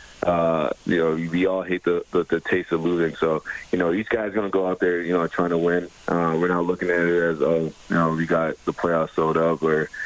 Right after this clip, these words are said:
anything like that. You wanna be playing your best at the end of the season, um, in, in any sport. So that's what we're, uh, trying to take out of these games. You know, try to build momentum. Trevor's back, you know, for the first time in a while. So try to build some chemistry that maybe we lost. Um,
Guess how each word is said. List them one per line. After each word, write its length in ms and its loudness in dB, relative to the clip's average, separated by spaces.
anything 260 0
like 180 0
that. 240 2
You 120 0
wanna 180 2
be 100 -4
playing 280 0
your 100 0
best 280 0
at 100 0
the 100 0
end 120 0
of 60 0
the 120 0
season, 400 -2
um, 600 0
in, 80 2
in 400 2
any 160 -2
sport. 420 0
So 240 2
that's 200 0
what 140 0
we're, 340 0
uh, 260 2
trying 220 -2
to 60 -8
take 160 0
out 120 0
of 40 -4
these 180 -2
games. 320 0
You 80 2
know, 260 0
try 160 0
to 60 -2
build 220 0
momentum. 460 0
Trevor's 340 0
back, 360 0
you 60 2
know, 100 2
for 120 -2
the 80 -4
first 280 -2
time 160 2
in 100 2
a 20 4
while. 200 0
So 160 0
try 180 -2
to 80 2
build 320 0
some 100 -2
chemistry 400 -2
that 160 0
maybe 240 0
we 120 -4
lost. 480 0
Um, 460 0